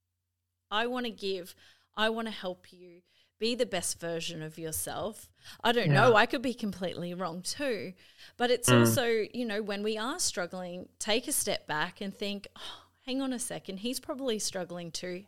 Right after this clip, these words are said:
Speaker 1: How can I help him?" And
Speaker 2: Mm.
Speaker 1: even when we're in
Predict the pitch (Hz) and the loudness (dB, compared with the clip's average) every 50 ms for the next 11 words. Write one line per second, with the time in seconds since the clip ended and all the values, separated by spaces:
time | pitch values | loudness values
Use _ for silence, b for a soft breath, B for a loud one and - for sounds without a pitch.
0 | _ - - 175 180 190 - - 202 208 196 175 170 165 - - - 185 180 180 | _ -2 0 0 0 -2 -4 -6 -6 -6 -6 -6 -6 -8 -8 -10 -10 -8 -8 -8
1 | - 110 - B B B B B B B B B - 220 214 214 214 220 135 127 | -8 -8 -12 B B B B B B B B B -2 0 0 0 0 4 6 8
2 | 123 123 120 120 120 120 117 - - _ _ - 247 277 294 285 269 247 226 208 | 8 10 8 8 6 4 2 -2 -8 _ _ -4 -2 -2 0 -2 -2 -2 -4 -4
3 | 190 185 185 175 170 165 160 170 | -4 -2 -2 -2 -2 -4 -6 -8